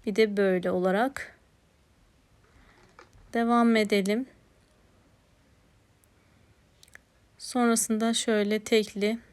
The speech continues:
e, çubuk çaylar var. On dört elliye geliyor. Ketçap ve mayonez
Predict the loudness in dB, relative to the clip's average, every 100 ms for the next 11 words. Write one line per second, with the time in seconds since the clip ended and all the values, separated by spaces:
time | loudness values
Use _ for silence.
0 | _ _ _ _ _ _ _ _ _ _
1 | _ _ _ _ _ _ _ _ _ _
2 | _ _ _ _ _ -4 -2 0 0 -2
3 | -4 -8 -10 -6 -2 0 0 0 -2 -2
4 | -4 -6 -18 _ _ _ _ _ -20 -20
5 | -20 -20 _ _ -4 0 2 2 0 -2
6 | -2 0 0 -2 0 -2 0 0 0 -4
7 | -10 _ -20 -20 _ -6 -4 0 0 2
8 | 2 2 2 2 2 0